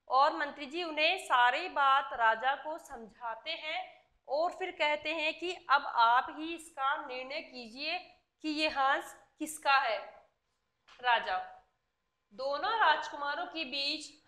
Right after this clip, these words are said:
हंस को रख दीजिए। राजा ने क्या कहा कि, राजा ने कहा कि "तुम तो हंस को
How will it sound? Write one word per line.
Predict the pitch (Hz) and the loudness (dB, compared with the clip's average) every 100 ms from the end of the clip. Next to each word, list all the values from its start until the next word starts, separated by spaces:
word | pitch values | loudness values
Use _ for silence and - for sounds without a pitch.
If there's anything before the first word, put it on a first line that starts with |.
| 302 | -8
हंस | 330 320 | -8 -8
को | - 247 269 | 0 4 6
रख | 277 254 262 | 4 0 -2
दीजिए। | 233 240 202 226 277 - - - _ _ _ _ _ _ _ _ _ _ _ _ _ _ - | -10 -12 -10 -6 -6 -6 -10 -20 _ _ _ _ _ _ _ _ _ _ _ _ _ _ -6
राजा | 233 247 285 | -2 -2 -4
ने | 320 | -6
क्या | 330 311 330 | -4 2 2
कहा | - 311 285 302 - - - _ _ _ _ _ _ _ _ _ _ _ | 2 0 2 2 0 -8 -18 _ _ _ _ _ _ _ _ _ _ _
कि, | 277 285 330 392 - _ _ _ _ _ _ _ _ _ _ _ _ _ _ _ _ _ _ _ _ _ _ _ _ _ | -10 -6 -4 -6 -12 _ _ _ _ _ _ _ _ _ _ _ _ _ _ _ _ _ _ _ _ _ _ _ _ _
राजा | 240 233 339 | 2 2 4
ने | 349 | 2
कहा | 339 294 262 302 | 0 0 4 4
कि | 302 330 339 349 | 2 -8 -8 -6
"तुम | 320 320 370 - _ _ _ - | -6 -6 -10 -18 _ _ _ -6
तो | 262 269 - - | -4 -4 -6 -16
हंस | - 285 381 - | -6 -4 -4 -6
को | 294 285 349 | -2 2 2